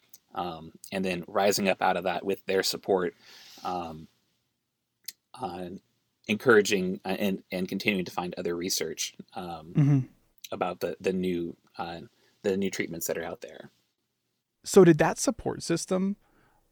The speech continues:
Speaker 2: um, your mom, your husband, your aunt, do you feel like maybe they, they helped you out during some of the darker times?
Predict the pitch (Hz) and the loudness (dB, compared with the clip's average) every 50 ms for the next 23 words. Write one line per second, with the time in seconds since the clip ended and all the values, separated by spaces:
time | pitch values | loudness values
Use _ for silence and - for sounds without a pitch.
0 | _ _ - 156 139 131 123 113 110 110 107 107 107 - - - - - - 131 | _ _ 0 2 2 2 2 0 -2 -4 -4 -6 -8 -12 -16 -20 -12 -8 -4 2
1 | 139 147 147 147 147 147 147 143 143 143 143 147 - - _ - 131 131 - 139 | 4 6 6 6 6 6 6 6 4 4 2 0 -2 -6 _ -6 -6 -2 0 0
2 | 135 131 131 - 131 127 127 127 131 135 - - _ _ _ _ _ _ _ _ | 0 0 -2 -4 -4 -4 -4 -4 -6 -8 -10 -14 _ _ _ _ _ _ _ _
3 | - 143 131 - 139 139 135 131 131 127 - - - - _ _ _ _ _ _ | -6 -4 -4 -2 -2 -2 -2 -2 -4 -6 -6 -10 -14 -18 _ _ _ _ _ _
4 | _ _ _ _ _ _ _ _ _ _ _ _ - 156 151 170 170 - - 196 | _ _ _ _ _ _ _ _ _ _ _ _ -2 0 0 0 0 0 4 4
5 | 190 175 170 160 151 135 151 147 147 143 147 143 139 139 131 131 127 123 120 120 | 6 8 10 8 8 8 6 4 4 4 4 4 4 4 4 4 4 6 6 6
6 | 117 117 117 117 117 120 - - _ _ _ _ _ _ _ _ _ _ _ _ | 4 2 0 0 -2 -2 -4 -8 _ _ _ _ _ _ _ _ _ _ _ _
7 | _ _ _ _ _ _ _ - 143 - - - - 170 170 - - 160 143 123 | _ _ _ _ _ _ _ -2 0 0 2 2 4 2 2 2 2 2 2 2
8 | 143 147 151 - 139 135 135 131 127 127 127 - - _ _ _ _ _ - - | 2 0 -2 -2 -2 0 0 0 0 -2 -4 -6 -8 _ _ _ _ _ -2 0
9 | 156 147 135 127 131 123 123 - 147 139 - 151 147 151 156 160 - - | 2 2 2 2 2 2 2 2 0 0 2 2 2 2 2 0 -4 -8